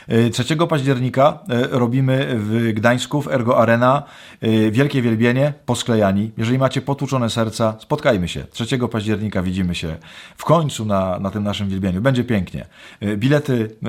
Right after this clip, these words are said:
w opisie pod filmem. Wybaczcie tą autoreklamę. Y, wracamy do, y, właściwych treści. Kochani, mamy dzisiaj Ewangelię z wyborem dwunastu i mamy takie zdania na końcu.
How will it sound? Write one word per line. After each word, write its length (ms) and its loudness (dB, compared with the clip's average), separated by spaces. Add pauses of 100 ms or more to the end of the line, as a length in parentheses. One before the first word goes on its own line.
w 60 -2
opisie 260 -4
pod 160 -6
filmem. 300 -6 (140)
Wybaczcie 460 0 (160)
tą 200 -2
autoreklamę. 600 -2 (420)
Y, 220 0
wracamy 420 -2
do, 460 -2
y, 120 -4
właściwych 560 -2
treści. 480 -8 (380)
Kochani, 200 2
mamy 200 2
dzisiaj 180 0
Ewangelię 440 2
z 40 -2
wyborem 360 2
dwunastu 680 -2 (760)
i 60 -2
mamy 200 2
takie 200 0
zdania 320 2
na 100 2
końcu. 540 -6